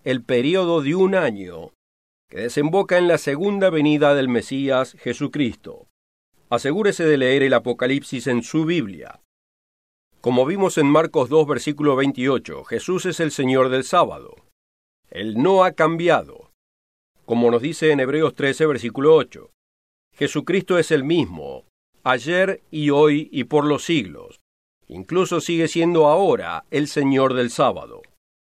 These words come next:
Y la Escritura nos amonesta a que sigamos su ejemplo y el de los apóstoles.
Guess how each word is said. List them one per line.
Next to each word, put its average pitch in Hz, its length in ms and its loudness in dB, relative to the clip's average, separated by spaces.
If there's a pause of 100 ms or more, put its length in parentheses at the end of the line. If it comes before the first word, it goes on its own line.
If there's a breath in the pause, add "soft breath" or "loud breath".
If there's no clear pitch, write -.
(240)
Y 127 100 -2
la 131 80 4
Escritura 185 540 -2
nos 175 180 0
amonesta 151 540 2
a 139 80 0
que 135 120 -6
sigamos 151 520 0
su 196 260 -2
ejemplo 113 720 -4 (640)
y 151 100 -4
el 156 100 2
de 151 60 0
los 151 160 2
apóstoles. 78 840 -4